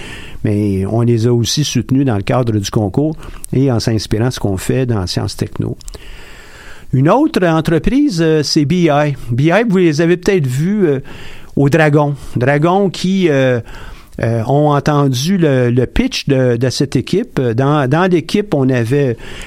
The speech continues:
Adrien, euh, Adrien qui est, euh,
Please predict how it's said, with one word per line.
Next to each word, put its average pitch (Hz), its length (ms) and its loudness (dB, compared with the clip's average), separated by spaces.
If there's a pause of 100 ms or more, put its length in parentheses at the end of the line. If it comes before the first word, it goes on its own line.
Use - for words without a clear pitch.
Adrien, 143 800 2
euh, 123 160 0
Adrien 147 520 2
qui 151 200 -2
est, 139 200 2
euh, 123 180 2